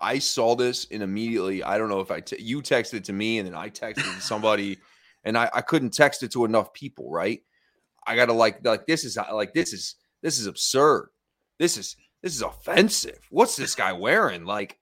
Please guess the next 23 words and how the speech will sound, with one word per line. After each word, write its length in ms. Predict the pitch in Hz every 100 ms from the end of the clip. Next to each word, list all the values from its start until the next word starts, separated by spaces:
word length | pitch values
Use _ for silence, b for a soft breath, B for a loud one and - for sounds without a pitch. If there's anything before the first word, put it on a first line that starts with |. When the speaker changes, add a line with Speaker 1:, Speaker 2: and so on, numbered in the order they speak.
| _
Speaker 1:
like, 280 | 127 123 -
I 120 | 117
don't 180 | 156 156
know. 480 | 135 139 127 110 - -
And 140 | 127
th-, 140 | 131 -
he 180 | 143 165
just, 300 | 208 165 - _ _ _ _ _ _
it, 120 | 160 - -
like, 240 | 175 -
listen, 360 | 196 202 - - _ _ _
fashion 460 | 226 - - 202
nowadays, 540 | 156 131 135 123 123 -
that 180 | 135 185
shit's 280 | - 156 131
all 220 | 123 104
terrible, 500 | - 76 50 50 - -
right? 200 | 95 101 -
Speaker 2:
<laughs> 100 | -
Speaker 1:
All 280 | - 170 147
of 80 | 123
it's 180 | 92 -
terrible. 500 | 95 78 76 62